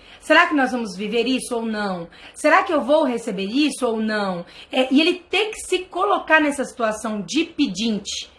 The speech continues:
de necessitado, diante da mulher que normalmente tá num pedestal, né? E aí o que que acontece? Ele fica áspero mesmo com ela. Ele fica rude mesmo com ela. Ele fica bruto.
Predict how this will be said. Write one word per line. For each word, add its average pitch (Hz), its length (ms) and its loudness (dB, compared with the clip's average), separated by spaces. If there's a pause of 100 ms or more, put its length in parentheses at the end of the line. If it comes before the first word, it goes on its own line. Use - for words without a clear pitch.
(140)
de 285 200 4
necessitado, 240 1080 -2 (240)
diante 240 280 0
da 226 100 4
mulher 226 280 4
que 240 80 -4
normalmente 233 400 -2
tá 233 100 -2
num 233 140 -6
pedestal, 214 580 -2
né? 247 340 2 (420)
E 359 80 6
aí 403 140 6
o 440 40 2
que 415 140 0
que 349 60 -2
acontece? 285 680 0
Ele 403 160 0
fica 427 180 2 (340)
áspero 330 300 -2
mesmo 202 360 -4
com 208 120 -8
ela. 175 360 -6 (160)
Ele 330 160 0
fica - 240 0
rude 359 360 2
mesmo 208 380 0
com 202 140 -6
ela. 170 340 -6 (240)
Ele 339 140 0
fica 427 240 -2
bruto. 392 480 2